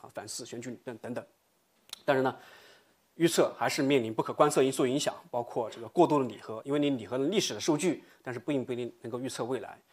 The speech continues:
有句话说，说来着，就是，呃，懂得了人生的各种道理，但是还是过不好下半生，对吧？就是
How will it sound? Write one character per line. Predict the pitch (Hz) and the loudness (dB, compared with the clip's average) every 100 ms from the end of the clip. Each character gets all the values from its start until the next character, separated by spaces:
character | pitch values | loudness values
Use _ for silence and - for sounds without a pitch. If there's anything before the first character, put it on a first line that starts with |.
| _ | _
有 | 117 | -8
句 | 117 | -4
话 | 127 117 | -2 -4
说， | - 104 | -6 -10
说 | 135 | 0
来 | 117 110 | 0 0
着， | 107 _ - - _ - | -4 _ -20 -20 _ -14
就 | 107 | -8
是， | 113 104 _ _ _ _ _ | -8 -8 _ _ _ _ _
呃， | 113 107 101 113 _ - | -8 -6 -6 -12 _ -4
懂 | 120 | -2
得 | 120 | 4
了 | 151 | 4
人 | 127 131 | 2 0
生 | 147 | -2
的 | |
各 | 143 | 0
种 | 131 107 | -2 -2
道 | 131 | -6
理， | 107 - _ _ | -8 -14 _ _
但 | - 117 | -10 -10
是 | |
还 | - 110 | -8 -10
是 | 120 | -8
过 | 127 | -8
不 | 110 | -10
好 | - - | -14 -12
下 | 117 | -10
半 | 110 117 | -10 -14
生， | - 151 _ _ | -18 -20 _ _
对 | - | -20
吧？ | _ _ _ _ | _ _ _ _
就 | - | -6
是 | 120 | -4